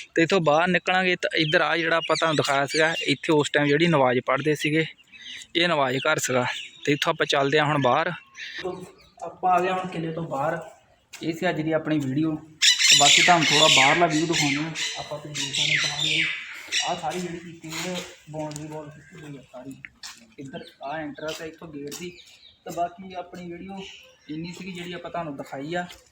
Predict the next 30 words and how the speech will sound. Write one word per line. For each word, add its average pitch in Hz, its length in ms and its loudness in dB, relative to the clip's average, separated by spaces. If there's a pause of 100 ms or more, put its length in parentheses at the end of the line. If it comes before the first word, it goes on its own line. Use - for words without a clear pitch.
(220)
ਤੇ - 40 -10
ਬਾਕੀ 156 280 -2
ਵੀਡੀਓ 156 240 -4
ਤੁਹਾਨੂੰ 180 240 -4
ਕਿੱਦਾਂ 147 240 -8
ਦੀ 151 60 -6
ਲੱਗੀ, 151 180 -8
ਕੁਮੈਂਟ, 147 420 -6
ਸ਼ੇਅਰ 160 240 -8
ਜ਼ਰੂਰ 139 320 -8
ਕਰ 139 100 -4
ਦਿਓ 147 160 -8
ਵੀਡੀਓ 151 320 -6
'ਤੇ, 165 120 -10 (540)
ਠੀਕ 143 180 -6
ਹੈ 170 80 0
ਕਿ 175 100 -6
ਨਹੀਂ? 175 120 -6 (400)
ਤੇ 156 60 -8
ਬਾਕੀ 165 360 -2
ਆਪਣੇ 170 260 -8
ਰਿਸ਼ਤੇਦਾਰਾਂ 147 460 -6
'ਚ 156 60 -12
ਵੀ 160 140 -6
ਵੀਡੀਓ 156 220 -6
ਨੂੰ 175 100 -6
ਸ਼ੇਅਰ 160 240 -10
ਕਰ 170 160 -2
ਦਿਆ 143 180 -8
ਕਰੋ 151 200 -12